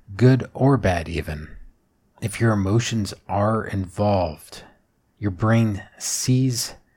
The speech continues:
that memory as important. So get excited about what you're learning. Think about how happy you're gonna be once it happens, once you learn it, once you're able to implement it. Get excited. Another thing to do wa-, to get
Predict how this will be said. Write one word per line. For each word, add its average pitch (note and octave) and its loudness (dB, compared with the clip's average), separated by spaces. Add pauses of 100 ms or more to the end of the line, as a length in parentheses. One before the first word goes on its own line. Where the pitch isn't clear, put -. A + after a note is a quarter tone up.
(240)
that G2+ 0
memory F#2+ -2 (140)
as E2 -2
important. E2 -6 (640)
So - 2
get C3+ 4
excited A#2 2
about F#2+ -2
what A2+ -4
you're F#2 -4
learning. F2 -4 (640)
Think B2+ 4
about B2+ 2
how B2 0
happy A#2+ 2
you're A2+ 8
gonna G2 2
be G2 4
once G2 0
it G2+ 2
happens, F#2+ -2 (540)
once G2+ -4
you B2+ 6
learn A2+ 6
it, D#2+ -6 (340)
once F#2+ -4
you're B2 0
able A2 2
to G#2+ -4
implement F2+ -2
it. C#2+ -16 (560)
Get A#2+ 6
excited. A2+ 0 (800)
Another A#2+ 4
thing A2+ 4
to F2+ 0
do F#2 2
wa-, E2+ -4 (280)
to G2 -2
get - 2